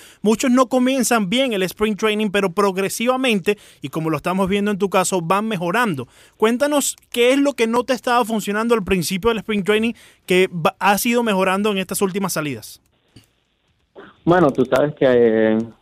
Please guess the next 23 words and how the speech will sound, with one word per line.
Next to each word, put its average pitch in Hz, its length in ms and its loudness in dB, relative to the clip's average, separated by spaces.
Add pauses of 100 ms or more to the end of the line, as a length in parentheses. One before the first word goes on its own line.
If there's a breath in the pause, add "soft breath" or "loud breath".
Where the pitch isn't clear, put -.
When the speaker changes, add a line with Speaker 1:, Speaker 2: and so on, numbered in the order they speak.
(300)
Speaker 2:
uno 139 240 4
termina 135 280 2
la 139 100 2
temporada 127 720 2
y 117 60 2
viene 113 160 2
a 120 40 2
los 127 120 0
campamentos 147 800 0
y 123 160 6
los 117 120 0
primeros 120 400 0
días 127 360 2
tiras 117 280 -2
tus 117 120 -6
bullpenes, 139 600 2
tiras 120 260 -2
tus - 140 -4
sesiones 117 580 2
de 113 340 4
contrabateadores 110 760 2
en 110 100 -6
vivo, 135 440 -2